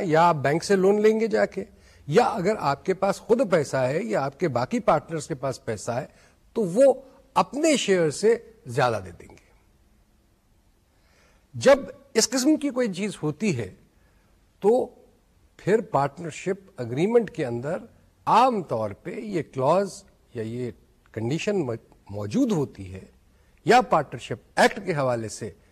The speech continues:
دیکھا جاتا ہے کہ جہاں پہ یہ اس قسم کی چیز ہو تو وہاں پہ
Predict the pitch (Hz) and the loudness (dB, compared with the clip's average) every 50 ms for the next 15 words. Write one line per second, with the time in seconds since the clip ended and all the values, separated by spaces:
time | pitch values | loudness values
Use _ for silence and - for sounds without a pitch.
0 | _ _ _ _ _ _ _ 113 135 139 - 123 120 107 107 104 104 - 107 110 | _ _ _ _ _ _ _ -2 0 0 0 -2 -4 -4 -6 -8 -8 -8 -8 -8
1 | 131 - - - _ _ _ _ - 156 127 113 98 - 196 240 233 214 247 202 | -8 -10 -14 -18 _ _ _ _ -8 -8 -8 -6 0 4 4 4 4 2 0 0
2 | 175 165 147 - - - 131 - 143 127 117 - 117 - - 117 110 101 101 - | 0 0 0 -2 -4 -10 -10 -8 -10 -12 -12 -14 -18 -14 -12 -12 -12 -12 -8 0
3 | - 175 214 214 214 - - - - _ _ _ - 113 101 101 107 104 143 156 | 2 4 4 4 2 -4 -14 -20 -20 _ _ _ -16 -16 -14 -12 -4 0 2 2
4 | 165 156 - 180 202 233 | 2 2 2 2 2 2